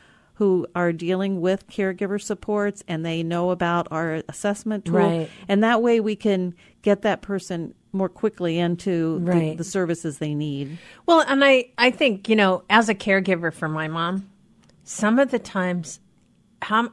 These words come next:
Speaker 2: I don't know how many times I woke up in the middle of the night and I couldn't go back to sleep.
Speaker 1: Mm-hmm.
Speaker 2: Because number one, I was too tired to sleep. <laughs> You know, this, that exhaustion.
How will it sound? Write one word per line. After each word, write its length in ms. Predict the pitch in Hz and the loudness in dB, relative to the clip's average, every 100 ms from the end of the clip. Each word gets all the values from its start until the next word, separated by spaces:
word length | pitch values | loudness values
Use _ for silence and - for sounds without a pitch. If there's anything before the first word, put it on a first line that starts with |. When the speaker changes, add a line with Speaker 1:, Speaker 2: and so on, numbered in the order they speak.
| - | -2
Speaker 2:
I 120 | 220 | 0
don't 160 | 254 | 0
know 160 | 190 190 | -2 -4
how 120 | 175 | -2
many 220 | 196 208 | -2 -2
times 380 | 202 185 165 160 | -4 -6 -6 -8
I 100 | - 175 | -6 -2
woke 220 | 170 170 | -2 -4
up 100 | 160 | -8
in 80 | - | -6
the 60 | |
middle 200 | 160 165 | -4 -4
of 60 | 160 | -4
the 80 | 156 | -4
night 220 | 151 139 | -6 -8
and 60 | 143 | -12
I 60 | |
couldn't 240 | 147 165 151 | -10 -8 -6
go 120 | 151 | -6
back 240 | 147 139 | -8 -12
to 60 | - | -14
sleep. 260 | - 202 151 | -6 -4 -4
Speaker 1:
Mm-hmm. 600 | 175 170 160 156 156 156 151 - | -4 -4 -4 -6 -6 -8 -10 -6
Speaker 2:
Because 300 | 233 247 208 | -2 0 0
number 240 | 226 240 | 2 2
one, 160 | 247 220 | 2 4
I 80 | 202 | 2
was 160 | 180 | -2
too 140 | - 220 | -6 -8
tired 400 | - 208 202 180 | 2 4 4 0
to 40 | |
sleep. 400 | - - 151 196 - 190 - | -6 -8 -8 -8 -14 -6 6
<laughs> 240 | 285 - | 6 8
You 180 | 208 214 | 2 4
know, 140 | 190 185 | 4 2
this, 300 | 202 196 - | 0 -2 2
that 220 | 208 185 | 4 4
exhaustion. 840 | 180 170 180 180 180 180 175 165 | 2 2 4 4 2 -2 -2 -4